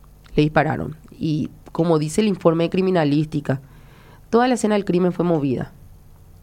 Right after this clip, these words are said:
Está sucia, las armas ya encontraron sobre el capó del auto.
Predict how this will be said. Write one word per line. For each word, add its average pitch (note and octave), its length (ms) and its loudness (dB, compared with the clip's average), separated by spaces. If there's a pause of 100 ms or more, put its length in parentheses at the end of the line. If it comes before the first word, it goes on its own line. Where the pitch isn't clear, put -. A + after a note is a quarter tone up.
(540)
Está D#3 300 0
sucia, F3+ 580 2 (140)
las E3+ 260 0
armas D#3+ 280 2
ya F#3 80 -2
encontraron D3+ 640 -2 (640)
sobre D#3 300 0
el D#3 80 2
capó D3+ 240 0
del D3 140 0
auto. D3 420 0